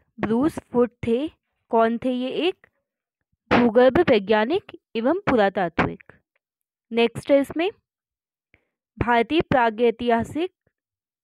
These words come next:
का पिता किसे कहा जाता है? रॉबर्ट ब्रूस फुट को। Next question, कोपेनहेगन संग्रहालय की सामग्री से पाषाण, कांस्य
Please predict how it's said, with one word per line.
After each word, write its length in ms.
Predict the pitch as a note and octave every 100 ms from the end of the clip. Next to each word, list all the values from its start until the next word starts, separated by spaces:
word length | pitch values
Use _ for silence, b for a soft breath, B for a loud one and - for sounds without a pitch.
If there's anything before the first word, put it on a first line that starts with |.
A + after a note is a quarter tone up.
| _ C4
का 100 | C#4
पिता 340 | D4 - B3
किसे 320 | C#4 C4+ A#3
कहा 240 | A3 A#3 A#3
जाता 320 | A#3 A3 A#3
है? 180 | A#3+ D4+ - _ _ _ _ G#3+
रॉबर्ट 540 | A3+ A3 C4 G4 - _ _ _
ब्रूस 340 | F#3+ A#3+ C#4 -
फुट 260 | G3+ -
को। 200 | - F3 F3 _ _ _ _ _ -
Next 260 | A#3 A#3 -
question, 380 | C4 C4 E4 G4+ _ _ _ _ _ _ _ -
कोपेनहेगन 600 | B3+ C4 B3+ B3+ B3 D4
संग्रहालय 580 | D#4+ A#3 A#3 A3+ A3+ G#3+
की 120 | D4
सामग्री 540 | D#4 A#3 G#3 G3 A3+
से 240 | A3 C#4+ F4 _ _ _ _ -
पाषाण, 520 | A3+ A#3 C4 C4 E4+ - _ _ -
कांस्य 540 | A#3 B3 - F4+ F#4